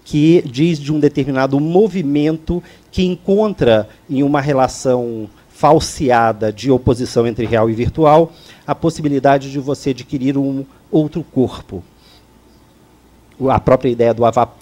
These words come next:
do avatar. Então, o avatar, a sua representação gráfica, é, nos meios tecnológicos,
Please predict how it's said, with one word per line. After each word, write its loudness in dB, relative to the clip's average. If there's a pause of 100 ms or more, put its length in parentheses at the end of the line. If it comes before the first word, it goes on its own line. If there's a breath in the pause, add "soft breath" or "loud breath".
do 0
avatar. -2 (280 soft breath)
Então, -6
o 0
avatar, -2
a -8
sua -4
representação -6
gráfica, -2 (580 loud breath)
é, 0 (480)
nos -8
meios -4
tecnológicos, -2